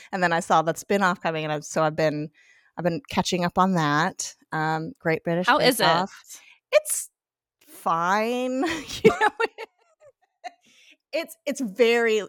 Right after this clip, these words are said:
Speaker 1: very, very drama filled, of course, to be entertaining. Like,
Speaker 2: Okay.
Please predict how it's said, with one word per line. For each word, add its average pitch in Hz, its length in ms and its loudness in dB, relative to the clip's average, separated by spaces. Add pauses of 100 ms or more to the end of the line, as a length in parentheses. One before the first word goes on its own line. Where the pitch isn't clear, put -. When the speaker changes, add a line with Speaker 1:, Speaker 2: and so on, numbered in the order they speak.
Speaker 1:
very, 185 460 -2
very 165 500 -4
drama 151 420 -6
filled, 139 320 0
of 143 140 -10
course, 151 520 2
to 196 60 -8
be 170 140 -2
entertaining. 156 480 -4
Like, 151 180 0
Speaker 2:
Okay. 156 140 -8